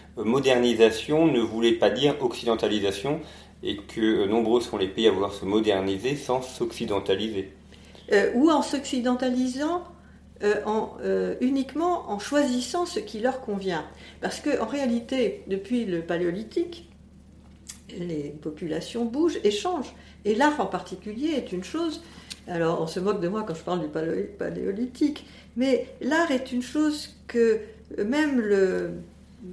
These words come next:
Speaker 2: même le barbare, euh, le pilleur respecte parce que c'est un trésor.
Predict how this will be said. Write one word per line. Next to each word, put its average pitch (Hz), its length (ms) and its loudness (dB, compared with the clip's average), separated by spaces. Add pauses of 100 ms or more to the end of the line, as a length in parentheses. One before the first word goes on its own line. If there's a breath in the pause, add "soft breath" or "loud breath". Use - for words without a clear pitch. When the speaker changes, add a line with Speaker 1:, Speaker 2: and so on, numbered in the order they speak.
(100)
Speaker 2:
même 240 380 -2
le 185 120 0
barbare, 202 800 -2
euh, 170 200 -8 (360 loud breath)
le - 60 -8
pilleur 226 680 4
respecte 180 640 -4
parce 185 160 -10
que 190 140 -8
c'est - 240 -10
un 175 60 -6
trésor. 226 600 -4